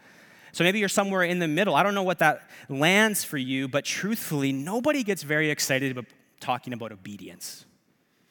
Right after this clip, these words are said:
It's not a topic we gravitate to or we like that much. It's not something that you're excited about, I bet, sitting in this room right here, right now. You're probably like,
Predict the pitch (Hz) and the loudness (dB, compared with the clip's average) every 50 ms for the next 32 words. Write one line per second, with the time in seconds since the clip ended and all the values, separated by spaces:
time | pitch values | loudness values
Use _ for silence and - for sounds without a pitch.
0 | _ _ _ _ _ _ _ _ _ _ _ _ _ _ _ _ _ _ _ - | _ _ _ _ _ _ _ _ _ _ _ _ _ _ _ _ _ _ _ -6
1 | - 202 226 202 - - 180 165 - 156 - 143 135 117 - 123 120 123 123 117 | -2 0 0 0 2 0 0 0 0 -4 -4 -6 -8 -6 -4 0 0 0 0 0
2 | 120 - - 123 113 - - - 127 120 120 120 123 123 120 127 127 131 147 185 | -4 -6 -6 -6 -6 -6 -10 -10 -8 -8 -6 -6 -6 -4 -4 -4 0 0 0 0
3 | 185 - 151 123 113 120 120 120 120 117 - - - - 165 175 - 180 170 165 | 0 0 -2 -2 -2 -2 -4 -6 -6 -6 -8 -10 -4 -2 -2 -2 -2 -4 -4 -2
4 | 160 156 - 151 151 143 - - - - 151 156 160 160 151 131 143 135 131 131 | -4 -4 -2 -2 -2 -2 0 0 2 4 6 6 6 4 0 0 0 0 0 -2
5 | 123 117 139 135 - - - - 160 165 170 165 160 151 143 - - 151 151 143 | 0 2 2 2 2 0 -2 -2 0 2 2 2 2 0 -2 -4 -6 -6 -4 -4
6 | 135 131 143 156 151 - 156 147 143 131 135 135 127 123 147 156 151 139 135 127 | -2 0 0 0 0 -2 -6 -6 -4 0 0 0 0 2 4 4 4 2 0 -2
7 | - 165 160 151 139 139 - | 0 0 0 2 2 0 -2